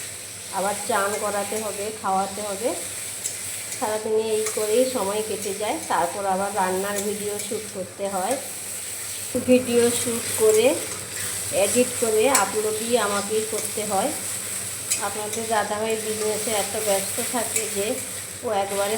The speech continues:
সময় দিতে পারে না, পুরোটাই আমাকেই করতে হয়। এই করে আমার সারাদিনের সময়টা কেটে যায়। সারাদিনে এত ব্যস্ততার মাঝেও আমি রান্নার ভিডিও করি। আপনারা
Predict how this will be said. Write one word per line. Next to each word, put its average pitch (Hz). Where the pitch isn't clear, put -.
সময় 202
দিতে 202
পারে 190
না, 254
পুরোটাই 214
আমাকেই 196
করতে 196
হয়। 233
এই 214
করে 220
আমার 208
সারাদিনের 196
সময়টা 190
কেটে 190
যায়। 214
সারাদিনে 220
এত 196
ব্যস্ততার 208
মাঝেও 196
আমি 190
রান্নার 208
ভিডিও 196
করি। 196
আপনারা 208